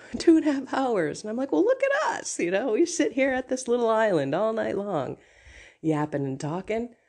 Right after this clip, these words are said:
and listen to, you know, all you people on the podcast. Yeah, that girl can talk. Well, that must be my mother's daughter."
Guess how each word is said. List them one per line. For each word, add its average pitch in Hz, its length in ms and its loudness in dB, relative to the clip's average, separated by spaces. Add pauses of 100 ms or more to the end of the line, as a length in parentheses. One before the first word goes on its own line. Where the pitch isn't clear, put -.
(880)
and 139 160 -2
listen 247 300 0
to, 233 380 -2 (200)
you 208 120 0
know, 185 260 2
all 202 180 2
you 220 120 -4
people 233 260 -4
on 220 80 0
the 214 80 -4
podcast. 247 580 -6
Yeah, 302 240 0
that 311 180 0
girl 320 200 4
can 285 160 0
talk. 226 400 -6 (180)
Well, 254 140 -10
that 247 100 -8
must 208 160 -10
be 190 120 -6
my 175 100 -2
mother's 160 380 -2
daughter." 160 440 0